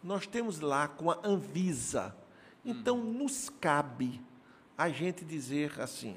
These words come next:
Speaker 1: estamos à disposição. Por exemplo, um problema que nós temos crônico,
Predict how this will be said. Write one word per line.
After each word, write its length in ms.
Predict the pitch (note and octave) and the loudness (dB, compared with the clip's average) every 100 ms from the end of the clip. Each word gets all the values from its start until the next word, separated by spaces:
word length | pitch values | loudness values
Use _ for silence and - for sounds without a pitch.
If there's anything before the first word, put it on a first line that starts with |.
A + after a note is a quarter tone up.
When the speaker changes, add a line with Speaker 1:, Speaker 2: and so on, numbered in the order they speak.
| - | -8
Speaker 1:
estamos 380 | - - G#3+ G3 | -8 -2 0 0
à 60 | |
disposição. 360 | F#3 F3+ - G2+ | -2 -4 -6 -4
Por 160 | - A3+ | 0 0
exemplo, 320 | C3+ - G#3+ | 0 -4 -6
um 60 | |
problema 380 | A3 C4+ A#3 B3+ | 0 2 2 -2
que 80 | A3 | -2
nós 200 | A3 F3 | -2 0
temos 240 | A3 G#3+ | -2 -2
crônico, 600 | - A3 A#3 G#3 - - | -4 4 6 6 2 -6